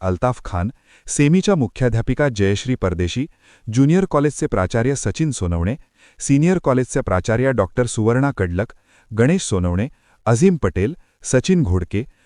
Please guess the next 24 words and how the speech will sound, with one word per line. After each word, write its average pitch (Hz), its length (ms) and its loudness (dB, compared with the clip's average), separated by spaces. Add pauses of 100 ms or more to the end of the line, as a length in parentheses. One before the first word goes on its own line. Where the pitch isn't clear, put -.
(100)
सुनील 175 360 4
सपकाळ, 95 440 -4 (300)
सचिन 151 420 0
बोडरी, 95 380 -2 (320)
महेश 123 400 0
मेहत्रे, 92 440 -4 (360)
माधुरी 120 420 4
माळी, 95 300 -2 (380)
अर्चना 170 460 2
एंडाईत, 90 480 -2 (340)
निलिमा 170 400 4
देशमुख, 95 500 -4 (260)
शर्मिला 160 480 4
पवार, 85 380 -2 (340)
सुनीता 180 420 2
वडे, 98 300 -2 (380)
शोभा 135 400 2
निकम, 110 380 -2 (320)
साक्षी 135 420 0
देशमुख, 110 500 -4 (340)
तेजश्री 165 440 2
सोनवणे, 95 500 -2 (340)
सुषमा 185 440 0
सोनवणे, 90 460 -2